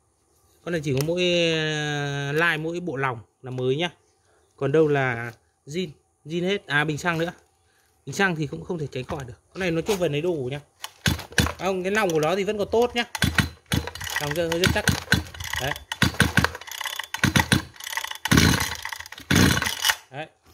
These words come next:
được chưa? Cố thiệu. Cục này, à, số năm nhá.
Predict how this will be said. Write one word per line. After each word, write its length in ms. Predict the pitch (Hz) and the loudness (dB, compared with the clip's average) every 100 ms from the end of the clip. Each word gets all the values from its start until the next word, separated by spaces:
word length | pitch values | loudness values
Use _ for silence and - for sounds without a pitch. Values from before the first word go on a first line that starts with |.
| - - | -20 -14
được 60 | 127 | -8
chưa? 120 | 160 - - - _ _ _ - - - - _ - _ - - _ _ _ _ - | -8 -10 -20 -20 _ _ _ -20 -18 -18 -20 _ -20 _ -20 -20 _ _ _ _ 0
Cố 220 | 127 139 | 2 2
thiệu. 200 | 135 - - - _ _ _ - - - _ - | 0 -8 -10 -16 _ _ _ -20 -20 -20 _ -10
Cục 140 | 131 131 | -6 -2
này, 240 | 131 127 | 0 2
à, 280 | 123 123 120 - _ _ _ _ _ _ _ _ _ | 0 0 -4 -12 _ _ _ _ _ _ _ _ _
số 760 | 139 139 151 180 180 175 170 170 170 | -4 0 2 2 2 4 6 6 4
năm 180 | 175 | 2
nhá. 120 | 175 | -2